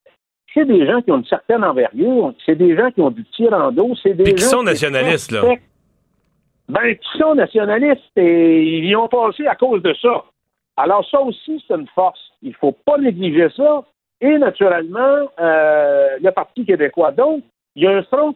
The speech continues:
Speaker 1: commun possible pour défendre les intérêts nationaux du Québec. Donc, dans les airs, sur terre ou sur mer,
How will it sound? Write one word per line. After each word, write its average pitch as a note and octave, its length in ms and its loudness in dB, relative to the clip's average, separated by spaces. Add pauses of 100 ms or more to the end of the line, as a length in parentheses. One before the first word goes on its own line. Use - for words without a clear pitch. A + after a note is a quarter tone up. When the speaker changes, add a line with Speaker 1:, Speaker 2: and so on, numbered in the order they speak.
Speaker 1:
commun A3+ 420 0
possible D#4 560 -2 (640)
pour D4 380 4
défendre B3+ 680 -2
les F3+ 260 2
intérêts A#3+ 500 2
nationaux G#3+ 680 -2
du C#3 140 -8
Québec. F#3 440 2
Donc, D3 260 -2
dans G#3+ 160 -2
les A#3 180 2
airs, A3 340 0
sur - 280 -4
terre A3 320 0
ou E3+ 80 -2
sur D#3 260 0
mer, G#3 340 -4